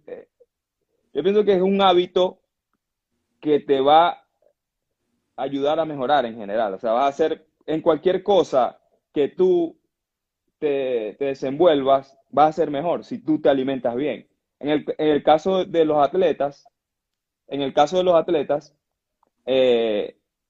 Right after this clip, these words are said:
se dice que algo que yo he aprendido es, nosotros entrenamos por dos o tres horas,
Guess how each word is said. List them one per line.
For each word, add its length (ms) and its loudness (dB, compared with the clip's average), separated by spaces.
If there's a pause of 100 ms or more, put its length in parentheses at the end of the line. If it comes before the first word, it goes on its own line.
(400)
se 140 -2
dice 300 0
que 400 0 (800)
algo 260 2
que 100 0
yo 100 4
he 20 6
aprendido 480 2
es, 260 0 (800)
nosotros 360 2
entrenamos 460 2
por 220 2
dos 160 4
o 100 0
tres 220 -8
horas, 440 -6